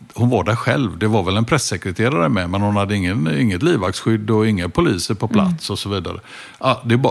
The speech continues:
Speaker 1: och det gick ju bara en kort period efter det där så blev hon så tragiskt utsatt för det här brottet. Och det har ju ändrat sig sedan dess, det får jag ju säga. Men, eh, men som sagt var, det gäller ju för oss att vara med i de här lägena. Samtidigt så får det ju inte bli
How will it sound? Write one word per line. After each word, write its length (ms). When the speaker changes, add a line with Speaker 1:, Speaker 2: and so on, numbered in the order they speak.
Speaker 1:
och 160
det 60
gick 300
ju 60
bara 240
en 100
kort 580
period 340
efter 260
det 80
där 140
så 140
blev 200
hon 160
så 200
tragiskt 460
utsatt 360
för 80
det 60
här 100
brottet. 460
Och 200
det 60
har 120
ju 200
ändrat 420
sig 200
sedan 220
dess, 280
det 100
får 160
jag 60
ju 60
säga. 280
Men, 340
eh, 100
men 220
som 180
sagt 300
var, 220
det 240
gäller 260
ju 80
för 140
oss 180
att 60
vara 100
med 360
i 20
de 160
här 120
lägena. 400
Samtidigt 400
så 100
får 140
det 40
ju 60
inte 180
bli 280